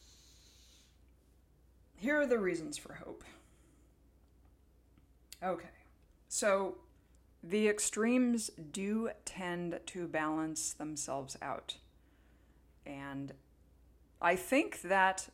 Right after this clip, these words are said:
the right, the Republicans primarily, have, they've shot themselves in the foot with this one, because you,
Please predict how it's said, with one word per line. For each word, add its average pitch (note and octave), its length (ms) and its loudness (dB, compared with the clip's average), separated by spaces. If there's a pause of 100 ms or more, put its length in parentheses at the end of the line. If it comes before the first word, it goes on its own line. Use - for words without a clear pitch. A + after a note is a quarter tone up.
the F3 160 0
right, D#3 640 0 (1200)
the F#3 80 -4
Republicans D#3 680 -4
primarily, F#3 680 -2 (460)
have, G3 480 4 (580)
they've F3+ 220 2
shot A#3 260 2
themselves F3 460 0
in D#3+ 80 -4
the D#3 80 -6
foot - 240 -4
with D3+ 120 -10
this - 240 -6
one, - 260 -8 (600)
because D#3+ 1000 0 (1040)
you, G3 420 -2